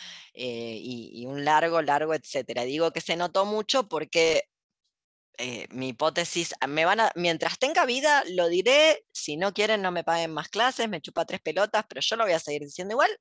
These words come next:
forma parte de mi conjura para no convertirme en más commodity de lo que ya soy y lo que ustedes me producen como commodity, como bien de intercambio, pero lo seguiré diciendo. El dos mil veinte se presentó una oportunidad única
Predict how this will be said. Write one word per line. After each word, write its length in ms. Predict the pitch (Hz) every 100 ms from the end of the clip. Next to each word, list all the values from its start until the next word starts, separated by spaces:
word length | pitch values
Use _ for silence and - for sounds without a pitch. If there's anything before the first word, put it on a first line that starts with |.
| _
forma 300 | - 202 202
parte 240 | 180 180 196
de 80 |
mi 120 | 165 160
conjura 400 | 147 151 196 208
para 180 | 156
no 120 | 143 156
convertirme 760 | 165 156 151 170 180 175 165 -
en 400 | 143 135 123 123
más 540 | 151 185 196 - - - - - - _
commodity 640 | 147 147 170 175 165 151
de 120 | 139
lo 120 | 131
que 100 | 120
ya 200 | 120 -
soy 460 | 165 - 170 175 190
y 80 | -
lo 120 | 123
que 100 | 117
ustedes 340 | 123 - 160 165
me 160 | 143
producen 520 | 127 147 165 170 165 147
como 280 | 139 139
commodity, 600 | 131 160 254 240 220 320
como 260 | - 139 139
bien 240 | 139 165
de 60 | 165
intercambio, 680 | 165 175 - 220 214 226 254
pero 160 | 135
lo 100 | 131
seguiré 280 | - 139 147
diciendo. 540 | 170 160 220 175 143 120 - - - _
El 160 | 131
dos 160 | 131 151
mil 180 | 185 170
veinte 300 | 156 190 233
se 100 | 156
presentó 380 | 135 143 139 143
una 120 | 147
oportunidad 600 | 127 123 131 135 151 160 -
única 580 | - 262 170 135 135 139